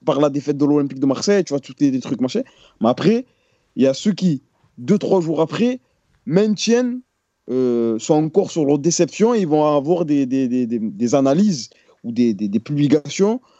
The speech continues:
qui vont être très, euh, ouais, très tranchées, alors qu'il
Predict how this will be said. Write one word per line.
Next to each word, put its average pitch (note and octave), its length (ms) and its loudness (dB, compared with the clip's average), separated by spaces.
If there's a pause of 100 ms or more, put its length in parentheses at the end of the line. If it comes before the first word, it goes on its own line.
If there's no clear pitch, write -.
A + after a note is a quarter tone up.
(180)
qui - 120 -10
vont B2+ 160 2
être D3 300 0
très, G3+ 420 0
euh, G2+ 1600 -2
ouais, E3+ 120 0
très - 220 0
tranchées, G3 560 0 (420)
alors D3 320 0
qu'il F3 220 0